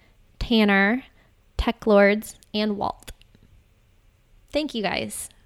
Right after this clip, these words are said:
for supporting Traveling with Kristen content creation. I appreciate you. And if you want, we can stay tuned for a live hangout after this.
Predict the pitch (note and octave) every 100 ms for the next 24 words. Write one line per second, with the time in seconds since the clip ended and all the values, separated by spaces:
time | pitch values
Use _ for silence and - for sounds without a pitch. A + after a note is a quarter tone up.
0 | _ _ - G#3+ G3+ - G#3 G#3 G3 F#3
1 | F3+ G3 - _ _ _ _ - - G3+
2 | G3 F#3+ F#3+ - G3 - F3 F3 E3+ F#3
3 | _ - _ - G3 G3 G3 - - -
4 | - - - G#3+ - _ _ _ _ _
5 | - C4+ B3 C#4+ - G#3 E3+ - - G#3
6 | - _ _ _ - - - G3+ G#3 -
7 | A3 A3+ C4 - - - G#3+ A#3 G#3+ -
8 | G#3 G#3+ A3+ A3 A3 G#3 F#3+ F#3 F#3+ F#3+
9 | G3 G3 G3 F#3+ A3+ F3 E3 - - F#3
10 | - F#3 - - -